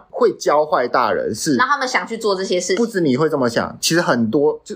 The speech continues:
Speaker 1: 欧美也是这么想的。
Speaker 2: 对，
Speaker 1: 他们
Speaker 2: 对，对。
Speaker 1: 拍，比如说那种强暴类的
Speaker 2: 嗯。
Speaker 1: 情节，最后都要访谈，你知道吗？就是
Speaker 2: 说，啊，这是不是啦，
Speaker 1: 固定番比，
Speaker 2: 这样。
Speaker 1: 固定番就是最后就男女主角会愉快的访谈，然后说刚刚的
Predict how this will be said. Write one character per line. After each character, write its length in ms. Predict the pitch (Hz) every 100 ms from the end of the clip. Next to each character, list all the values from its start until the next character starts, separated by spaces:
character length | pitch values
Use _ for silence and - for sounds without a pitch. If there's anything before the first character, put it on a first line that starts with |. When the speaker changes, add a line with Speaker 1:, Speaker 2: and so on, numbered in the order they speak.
| -
Speaker 1:
欧 120 | 175
美 200 | 185 151
也 80 | 101
是 100 | 139
这 80 | 135
么 120 | 117
想 240 | - -
的。 80 | -
Speaker 2:
对， 100 | 233
Speaker 1:
他 80 | 196
们 180 | 214 135
Speaker 2:
对， 120 | 175
对。 160 | 214
Speaker 1:
拍， 460 | 254 156 123 123 123
比 100 | 127
如 60 | 95
说 360 | 120 120 123 - 131
那 80 |
种 200 | 104 85 - - _
强 340 | - - 104 110
暴 220 | 131 117
类 200 | 123 101
的 360 | 101 90 85 -
Speaker 2:
嗯。 340 | 196 170 - -
Speaker 1:
情 320 | - - 107 120
节， 220 | 110 82
最 260 | - 165
后 160 | 143 135
都 160 | 120 117
要 480 | 117 107 98 - -
访 240 | - 92
谈， 200 | - 69
你 120 | 76 82
知 20 |
道 180 | 78 67
吗？ 120 | 69
就 100 | 139
是 180 | 160 - - -
Speaker 2:
说， 100 | 247
啊， 160 | 311 320
这 80 | 240
是 100 | 214
不 80 |
是 60 | 240
啦， 20 |
Speaker 1:
固 60 | 185
定 20 |
番 200 | 202 170
比， 80 | 170
Speaker 2:
这 60 | -
样。 280 | 202 196 233
Speaker 1:
固 160 | 233
定 200 | 240 208
番 120 | 202
就 80 | 202
是 140 | 202 190
最 220 | 226 175
后 120 | 175
就 120 | 170
男 200 | 156 135
女 60 | 123
主 160 | 123
角 160 | 120 113
会 160 | 139 135
愉 180 | 107
快 200 | 107 139
的 100 | 110
访 300 | 95 104 87
谈， 200 | 87 85
然 120 | 90 104
后 100 | 113
说 500 | - - 135 120 127
刚 180 | - 120
刚 160 | 123
的 100 | 117